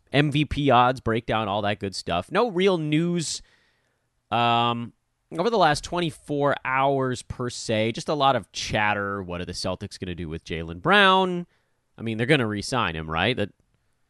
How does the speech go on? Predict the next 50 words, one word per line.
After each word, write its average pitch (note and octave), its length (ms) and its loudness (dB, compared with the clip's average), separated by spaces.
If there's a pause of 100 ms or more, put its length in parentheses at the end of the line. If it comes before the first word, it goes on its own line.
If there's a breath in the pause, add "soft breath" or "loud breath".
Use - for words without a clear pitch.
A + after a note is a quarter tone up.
(840)
even B2 220 -2
in A2 40 -2
the G#2 60 0
very A#2 220 6
worst C3 380 4
case A#2+ 200 2
scenario, F#2 720 -2 (340)
it's - 140 -12
a, E2+ 200 -4 (380)
it F#2+ 120 -6
would F2+ 140 -6
be F2 100 -4
a E2 60 -4
sign G2+ 340 -2
and F2+ 100 -6
then D#2+ 140 -8
trade. A2 440 -2
They F#2 100 -4
can't F#2+ 200 -8
just, E2+ 160 -12 (960)
can't - 120 -12
just D#2 100 -14
let E2+ 100 -8
him D#2+ 60 -12
walk E2 220 -6
for D2+ 80 -14
nothing. E2 420 -6 (220 soft breath)
Now, G3 160 6
remember, G#3 520 6 (480)
and B2+ 140 -2
I C#3+ 40 2
don't C3 80 0
mean A2+ 120 -2
to G#2 60 -6
get G#2 180 -4
too C3 160 -4
far A2 220 0
into A2 180 -6
this G#2 100 -6
sort F#2+ 200 -6
of D#2+ 100 -8
hot A2+ 200 -2
takey G#2 360 -8
stuff. - 400 -6
Remember G#3+ 260 6
all G3 120 12
the D#3+ 100 8
very D3 320 6
weird C#3 460 0
quotes - 580 -4